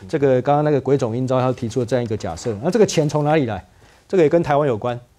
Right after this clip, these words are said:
这个叫大谷光瑞，京都西本院士第二十二代的法主，哦，他有一间别墅还留在高雄，现在还留着，叫逍遥园。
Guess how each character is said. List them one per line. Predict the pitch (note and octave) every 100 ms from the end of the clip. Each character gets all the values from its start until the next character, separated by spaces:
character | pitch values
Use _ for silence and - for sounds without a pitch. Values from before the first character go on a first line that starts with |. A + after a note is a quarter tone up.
| _
这 | F3
个 | D3
叫 | D#3
大 | D#3
谷 | A#2
光 | A2 B2+ C3
瑞， | C3 F#2+ - _ _
京 | E3 E3
都 | E3
西 | D#3+ E3+
本 | C3+ A#2
院 | C#3
士 | B2+ C#3+
第 | C3 C#3
二 | C3
十 | B2+
二 | B2+
代 | B2+
的 | A#2
法 | F#2+ F#2+
主， | G#2+ F#2 E2+
哦， |
他 | G#2 D#3
有 | C#3+
一 | A#2
间 | C#3 C#3+ C3+
别 | C3 A#2
墅 | A#2 C3
还 | A#2+
留 | A2
在 | B2
高 | A2 A#2
雄， | G2+ F#2
现 | C3
在 |
还 | A#2+ G#2+
留 | G2+
着， | G2+
叫 | G2 C3
逍 | B2 B2
遥 | A2+ G#2+
园。 | D#2+